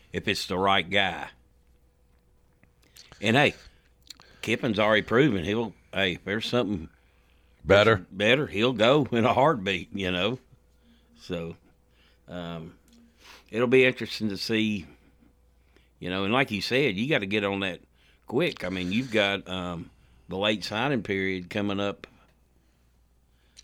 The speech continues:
Speaker 1: uh,
Speaker 2: Well, you gotta, you gotta
Speaker 1: in
Speaker 2: save what
Speaker 1: February.
Speaker 2: you've done.
Speaker 1: And, yeah, and what you've got,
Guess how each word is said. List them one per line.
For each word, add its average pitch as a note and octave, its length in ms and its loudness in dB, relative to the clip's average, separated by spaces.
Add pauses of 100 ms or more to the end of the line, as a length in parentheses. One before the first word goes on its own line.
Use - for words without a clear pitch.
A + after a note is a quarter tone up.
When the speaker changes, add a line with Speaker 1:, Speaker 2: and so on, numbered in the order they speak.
(220)
Speaker 1:
uh, F2 120 -10
Speaker 2:
Well, A2 120 6
you F#2+ 160 4
gotta, G2 320 6
you G2 100 -4
gotta A2+ 160 6
Speaker 1:
in E2 40 0
Speaker 2:
save A#2 380 6
what G2+ 120 6
Speaker 1:
February. F#2 180 2
Speaker 2:
you've - 80 -4
done. C#2+ 460 -4
Speaker 1:
And, F#2+ 180 -4
yeah, A2+ 280 0 (1000)
and F2 140 -10
what G2+ 240 -4
you've F2 140 -10
got, G#2+ 360 -4